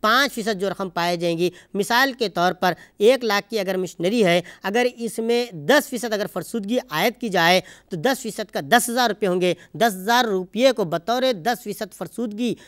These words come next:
को नफ़ा नुकसान खाते के डेबिट जानिब बतलाते हुए फिर असासों में से तफरीक करके खालिस रकम को बाहर, बैरूनी तौर पर बतलाएंगे। चूँकि यह हमारा नुकसान है, इसलिए डेबिट all expenses and losses बराए नाम खाते के डेबिट के तहत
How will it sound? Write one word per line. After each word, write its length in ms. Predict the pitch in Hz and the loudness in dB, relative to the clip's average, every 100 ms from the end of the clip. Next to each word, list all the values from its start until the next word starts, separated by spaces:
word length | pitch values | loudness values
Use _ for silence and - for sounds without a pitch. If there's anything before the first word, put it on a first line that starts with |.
| _ | _
को 60 | 214 | -2
नफ़ा 320 | 185 160 240 | -2 -2 -2
नुकसान 360 | 240 175 208 208 | -2 -4 -6 -6
खाते 220 | 185 202 | -6 -6
के 100 | 185 | -8
डेबिट 320 | 127 196 254 | 0 2 2
जानिब 260 | 226 226 196 | 0 0 -2
बतलाते 400 | 170 180 180 185 | -2 -2 -2 -2
हुए 220 | 165 180 170 - - | 0 0 -2 -10 0
फिर 100 | 233 | 0
असासों 640 | 170 165 190 185 - 214 | 0 -4 -2 -2 -2 -2
में 200 | 208 202 | 0 -2
से 180 | - 220 | -2 -6
तफरीक 460 | - 233 - 285 269 | -6 -12 -2 -2 0
करके 360 | 190 - 180 - - - | -4 -2 -6 -6 -18 -8
खालिस 400 | 151 170 247 202 | -2 0 0 -4
रकम 220 | - 190 | -6 -8
को 120 | 190 | -6
बाहर, 320 | 160 160 175 170 | -6 -4 -6 -6
बैरूनी 280 | 160 175 170 | -4 -2 -4
तौर 120 | 170 | -6
पर 120 | 180 | -8
बतलाएंगे। 520 | 156 - 156 196 196 - - - | -8 -4 -2 0 0 -2 -16 -4
चूँकि 200 | 269 262 | -2 2
यह 340 | 226 165 262 | 0 4 4
हमारा 300 | 247 226 226 | 4 2 0
नुकसान 420 | 208 175 - 214 202 | 0 -4 -2 0 2
है, 160 | 185 - - | -2 -4 -10
इसलिए 480 | 190 202 196 202 202 | -10 -6 -2 -2 -2
डेबिट 280 | 160 202 - 175 | -4 -8 -8 -2
all 240 | 254 262 | 0 -2
expenses 500 | - - 196 233 - | -6 -10 -10 -10 -10
and 120 | 202 | -8
losses 300 | 185 170 202 | -6 -6 -6
बराए 240 | 170 175 175 | -6 -6 -2
नाम 260 | 185 247 | 0 0
खाते 280 | - 180 180 | -2 -8 -8
के 120 | 180 | -10
डेबिट 240 | 151 196 233 | -8 -8 -8
के 120 | 180 | -6
तहत 220 | 170 175 | -4 -6